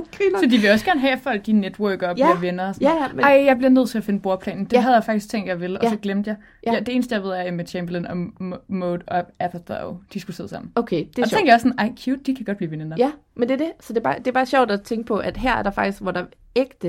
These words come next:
Speaker 1: er lagt mega mange ressourcer i at lave en bordplan, der er så fucking bevidst.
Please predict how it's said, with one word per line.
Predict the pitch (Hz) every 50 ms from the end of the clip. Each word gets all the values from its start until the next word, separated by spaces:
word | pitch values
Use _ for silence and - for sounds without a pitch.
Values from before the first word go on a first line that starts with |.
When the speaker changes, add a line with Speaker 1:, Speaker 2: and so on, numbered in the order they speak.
| 170 -
Speaker 1:
er | 175 170
lagt | 175 175 190 196 _ _ _ _ _ _ _ _ _ _ -
mega | 202 185 190 208 247 294 - 330 240
mange | 202 180 180 190 196
ressourcer | 185 175 160 - 208 202 214 208 196
i | 185 - 196 185 - - _ _ -
at | - 180 175 196 -
lave | - 190 180 175 196 208
en | 202 185
bordplan, | 196 196 202 202 202 185 175
der | 170
er | - - -
så | 160 - - - - 285 311 - _ _ _
fucking | _ - 196 190 180 165
bevidst. | 160 156 147 156 156 - -